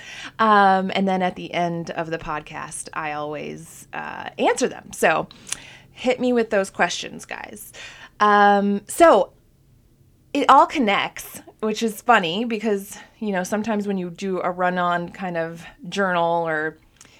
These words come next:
you know, you write down all your things for ideas for the day, they don't always all connect, but this all kind of connected. So the five-year rule was actually brought up by this inspirational speaker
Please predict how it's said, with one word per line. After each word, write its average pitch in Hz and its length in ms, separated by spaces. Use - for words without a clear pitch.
you 180 120
know, 160 160
you 160 180
write 165 340
down 170 200
all 170 160
your 160 200
things 170 380
for 160 380
ideas 175 600
for 185 120
the 170 100
day, 165 340
they 208 80
don't 277 240
always 247 240
all 202 180
connect, 202 400
but 190 140
this 330 200
all 392 140
kind 381 240
of 381 80
connected. 359 400
So - 100
the 202 120
five-year 330 480
rule 214 400
was 269 160
actually 381 420
brought 220 500
up 175 300
by 208 720
this 208 320
inspirational 269 720
speaker 214 720